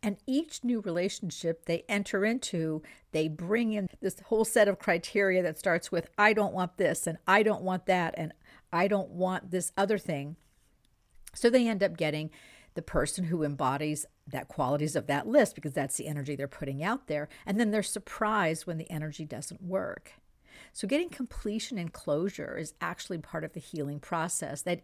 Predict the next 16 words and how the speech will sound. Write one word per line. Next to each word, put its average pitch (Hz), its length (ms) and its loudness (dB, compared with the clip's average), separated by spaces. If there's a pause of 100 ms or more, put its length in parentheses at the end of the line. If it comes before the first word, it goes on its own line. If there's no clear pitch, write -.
is 180 300 0
healing. 147 520 -8 (280)
Healing 254 380 0
is 196 160 0
not 190 260 -4
fixing 214 420 -6
something 151 420 -6
or 147 80 -6
putting 196 240 -6
a 180 60 -4
Band-Aid 165 600 -4
on 139 180 -8
it. - 160 -12 (1040)
I 180 160 2
teach 196 340 -2
healing 175 600 -2